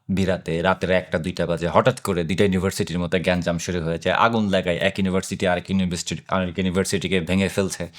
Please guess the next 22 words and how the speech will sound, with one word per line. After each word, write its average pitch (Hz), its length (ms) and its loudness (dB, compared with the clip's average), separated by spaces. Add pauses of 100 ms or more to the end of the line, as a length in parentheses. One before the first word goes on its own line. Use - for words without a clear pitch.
(260)
আগুন 98 260 6
লাগিয়ে 92 240 2
দিচ্ছে, 92 260 -4
পিটাপিটি 92 400 0
মারামারি, 92 500 2 (420)
আহত 98 280 2
নিহত 92 320 2
হচ্ছে। 87 400 -6 (360)
অথবা 98 420 4 (500)
ওই 82 360 -2 (200)
গতকাল 95 340 2
চট্টগ্রামে 90 580 0 (600)
কোনো 92 420 0 (200)
এই 80 160 -2
রাস্তার, 92 460 2 (500)
কোনো 95 160 0
একটা 95 240 2
রাস্তায় 87 380 0
বাকুলিয়া 85 460 0
না 92 100 0
কোথায় 90 280 -4
জানি 87 240 0